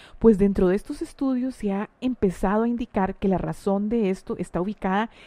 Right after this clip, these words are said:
en una zona del cerebro que se llama hipocampo y que está asociada específicamente al aprendizaje,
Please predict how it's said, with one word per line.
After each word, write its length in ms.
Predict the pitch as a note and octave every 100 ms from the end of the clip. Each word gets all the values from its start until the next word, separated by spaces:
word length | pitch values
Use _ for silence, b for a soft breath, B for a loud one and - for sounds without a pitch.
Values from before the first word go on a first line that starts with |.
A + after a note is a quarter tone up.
| B
en 160 | F3 F#3
una 160 | G#3+
zona 420 | A#3 - G#3 A3 A#3
del 140 | A#3
cerebro 340 | - E3+ F#3+
que 120 | G#3+ -
se 140 | E3+
llama 380 | D#3+ E3 G#3 G#3+ b b G3+
hipocampo 680 | - D#3+ - A#3+ C#4+ - -
y 100 | A#3
que 120 | - F#3+
está 280 | - F3+
asociada 640 | G#3 C4+ - B3+ A3 A3+ -
específicamente 840 | - - - F#3 - A3+ G#3 G3+
al 60 | G#3+
aprendizaje, 840 | G#3 G3 G3 G#3 - F#3 G3 G3